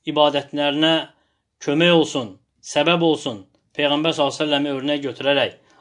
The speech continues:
Allah Taala'nın razılığını qazanmaq üçün nə qədər kasıblar var ki, iffətlidirlər, utanırlar kimdənsə nəsə istəməyə. Və kifayətdir ki, Allah Taala bəyan edib ki, Allah yolunda xərcləyənlərin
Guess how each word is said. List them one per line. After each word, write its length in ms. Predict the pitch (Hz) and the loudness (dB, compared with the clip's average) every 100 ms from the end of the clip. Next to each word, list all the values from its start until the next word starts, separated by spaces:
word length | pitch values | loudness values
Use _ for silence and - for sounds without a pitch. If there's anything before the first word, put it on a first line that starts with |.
| - | 0
Allah 300 | 151 156 147 | 4 6 4
Taala'nın 460 | 156 156 156 165 160 - _ _ - | 4 4 4 2 -2 -6 _ _ -4
razılığını 640 | 135 151 139 151 147 160 165 151 | 2 4 4 -2 0 0 -2 -4
qazanmaq 480 | - 147 147 156 160 | -6 -2 0 0 -2
üçün 180 | 151 151 | -2 -2
nə 100 | 202 | 0
qədər 300 | 202 180 160 - _ _ - | 2 2 2 -4 _ _ -6
kasıblar 440 | 165 170 170 180 | -4 -2 0 0
var 160 | 170 156 | 2 0
ki, 180 | 151 175 185 - _ _ _ _ | 0 -4 -4 -10 _ _ _ _
iffətlidirlər, 840 | - - 165 156 185 170 165 156 123 _ _ _ _ _ | -10 -2 -2 -2 -4 -2 2 0 0 _ _ _ _ _
utanırlar 720 | 147 - 160 185 175 160 135 127 _ | -12 -4 -2 0 4 4 4 -2 _
kimdənsə 480 | - 147 160 156 151 | -10 -2 -2 -2 -4
nəsə 240 | 151 147 | -4 -6
istəməyə. 500 | 139 - 127 127 127 104 _ _ _ _ _ - | -8 -8 -6 -4 -4 -4 _ _ _ _ _ -2
Və 100 | 160 | -2
kifayətdir 480 | 160 160 160 160 139 | 2 4 4 2 -2
ki, 80 | 151 | -2
Allah 280 | 143 139 135 | 0 -2 0
Taala 280 | 143 151 151 - _ _ _ 127 | 2 4 4 0 _ _ _ -2
bəyan 280 | 143 156 | 0 2
edib 220 | 147 143 147 | 0 -6 -4
ki, 80 | |
Allah 240 | 143 147 147 | -4 -2 -2
yolunda 320 | 143 135 139 | -2 -4 -6
xərcləyənlərin 800 | 139 135 127 131 131 131 139 131 | -4 -6 -6 -8 -6 -6 -6 -8